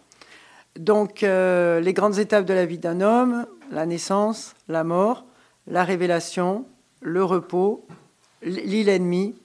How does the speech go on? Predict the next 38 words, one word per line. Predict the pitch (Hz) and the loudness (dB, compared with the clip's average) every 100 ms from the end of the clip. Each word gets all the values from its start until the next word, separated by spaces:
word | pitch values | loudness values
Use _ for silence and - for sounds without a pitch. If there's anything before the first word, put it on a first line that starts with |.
| _ | _
l'île | 170 190 | -8 -4
de | 170 | -2
l'amour. | 180 151 139 135 _ _ _ _ _ _ - - _ | 0 -2 -4 -10 _ _ _ _ _ _ -20 -20 _
Donc, | 160 180 185 202 | -4 -4 -2 2
euh, | 185 180 170 170 160 160 151 151 | 4 4 4 2 2 0 0 -2
il | |
y | 170 | 0
avait | 160 160 | -2 -4
f-, | - | -8
forcément | - 170 - 175 | -10 -8 -4 -2
la | 156 151 | -2 0
Corse. | 226 285 - - 131 _ - | 2 2 0 -12 -14 _ -6
Alors, | 156 165 | -2 -2
ça | 165 | -4
a | 170 | -6
été | 170 180 | -4 -4
assez, | 165 165 185 185 | -4 -4 -4 -2
euh, | 165 156 151 147 143 147 - - - - | -4 -6 -8 -8 -10 -12 -18 -20 -20 -4
ben, | 175 | 2
la | 190 202 | 2 4
Corse, | 285 277 | 2 2
en | 220 | 0
fait, | 214 269 | -2 -4
c'est | - 214 196 | 0 0 2
Napoléon | 196 196 202 185 | 2 2 2 4
enfant. | 185 180 240 294 - _ _ _ - _ | 2 0 0 -2 -4 _ _ _ -20 _
Donc, | 165 175 | -6 -4
en | 185 180 | -2 0
fait, | 208 208 185 | 0 0 -2
euh, | 180 175 170 170 165 165 160 160 160 - - - - - | 0 2 2 2 0 0 0 -2 -6 -18 -18 -16 -18 -4
oui, | 233 262 | 2 2
co-, | 247 196 | 2 -2
comment, | - 208 214 | 0 0 2
en | 214 | 2
fait, | 233 226 | 2 0
il | 202 | -4
s'est | - 208 | -4 -4
structuré. | 202 - 220 - 220 208 226 262 311 | -4 -6 -6 -4 0 4 4 4 0